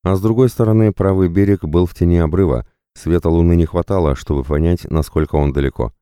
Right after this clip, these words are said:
Впрочем, выбирать ему не приходилось. Ему был нужен только правый, восточный берег реки. Левый, пологий, менее поросший рогозом, ему никак не подходил. Там, он знал это не понаслышке, обитали не только дарги,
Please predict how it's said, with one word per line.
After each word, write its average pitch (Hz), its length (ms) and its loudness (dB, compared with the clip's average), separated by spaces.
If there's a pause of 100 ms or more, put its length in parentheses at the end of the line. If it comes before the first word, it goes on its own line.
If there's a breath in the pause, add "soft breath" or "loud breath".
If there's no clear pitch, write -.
(560)
Впрочем, 95 420 -2
выбирать 73 460 0
ему 101 240 0
не 78 180 0
приходилось. 71 640 -6 (400)
Ему 95 260 2
был 120 200 2
нужен 110 340 2
только 104 340 0
правый, 69 560 -2
восточный 85 640 -2
берег 65 320 -4
реки. 64 340 -8 (420)
Левый, 78 380 0
пологий, 78 580 -2
менее 73 360 0
поросший 73 480 -4
рогозом, 76 460 -2 (280)
ему 95 220 2
никак 101 340 0
не 95 60 0
подходил. 71 540 -6 (540)
Там, 87 360 0
он 73 160 0
знал 73 260 0
это 69 160 -4
не 69 80 0
понаслышке, 73 680 -4 (240 soft breath)
обитали 90 460 0
не 95 120 2
только 113 320 -2
дарги, 65 520 -2